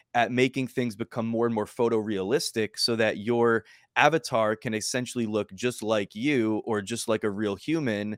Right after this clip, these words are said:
I don't know if we're talking five years down the road, ten years down the road, twenty years down the road, whatever, but your, your avatar will essentially become more and more realistic. And the more people begin to spend more and more time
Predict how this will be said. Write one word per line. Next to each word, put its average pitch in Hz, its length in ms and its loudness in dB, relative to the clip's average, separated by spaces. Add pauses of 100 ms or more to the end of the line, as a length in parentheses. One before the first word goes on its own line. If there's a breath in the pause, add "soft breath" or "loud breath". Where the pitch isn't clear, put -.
(300 soft breath)
I 123 60 0
don't 131 100 0
know 120 120 4
if 113 100 0
we're 120 80 0
talking 101 300 -2
five 131 320 4
years 131 180 2
down 120 200 2
the 120 80 0
road, 117 200 4
ten 117 200 -4
years 113 180 0
down 110 140 2
the 107 100 0
road, 107 220 2
twenty 113 240 -2
years 107 240 0
down 104 160 -2
the 101 80 -4
road, 104 280 0
whatever, 104 640 2 (460 soft breath)
but 117 380 4 (1160)
your, 123 360 4
your 117 420 4
avatar 139 440 4
will 113 140 0
essentially 123 340 -2
become 107 320 -4
more 117 220 2
and 113 80 0
more 107 340 0
realistic. 107 720 0 (320 loud breath)
And 123 120 -4
the 117 80 -2
more 139 220 4
people 143 260 -2
begin 120 280 -2
to 117 80 -2
spend 123 340 0
more 117 180 0
and 113 80 -2
more 104 140 -2
time 117 440 0